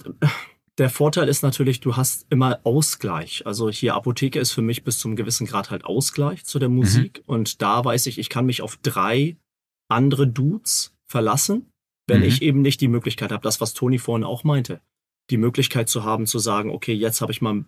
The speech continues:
Speaker 1: weniger Kapazität, jetzt bin ich vielleicht im Coaching und du machst jetzt sozusagen das Mixing und du machst das Mastering. Das ist also, das ist Gold wert. Gerade auch mit so tollen Jungs zu arbeiten, wenn du das Gefühl hast,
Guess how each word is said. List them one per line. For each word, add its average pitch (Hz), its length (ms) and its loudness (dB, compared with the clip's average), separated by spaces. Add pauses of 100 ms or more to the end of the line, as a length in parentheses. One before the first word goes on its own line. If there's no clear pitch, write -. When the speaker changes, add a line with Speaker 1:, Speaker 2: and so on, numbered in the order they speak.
Speaker 1:
weniger 127 360 2
Kapazität, 135 720 -2
jetzt 104 200 -6
bin 110 80 -2
ich 110 120 -2
vielleicht 110 260 -4
im 117 120 -6
Coaching 165 580 0 (360)
und 117 160 0
du 123 60 2
machst 120 260 0
jetzt 117 160 -2
sozusagen 110 320 -4
das 101 160 -4
Mixing 160 440 0 (260)
und 113 100 -4
du 123 40 4
machst 123 180 2
das 117 120 -2
Mastering. 104 480 -2 (280)
Das 127 180 0
ist - 240 0
also, 110 340 0
das 110 240 -4
ist 123 180 0
Gold 123 300 2
wert. 80 340 -6 (440)
Gerade 120 260 2
auch 120 120 -2
mit 117 180 2
so 120 100 -2
tollen 117 280 0
Jungs 123 300 2
zu 123 120 -2
arbeiten, 110 380 -2
wenn 110 120 -2
du 113 60 -2
das - 480 -4
Gefühl 120 320 0
hast, - 280 -4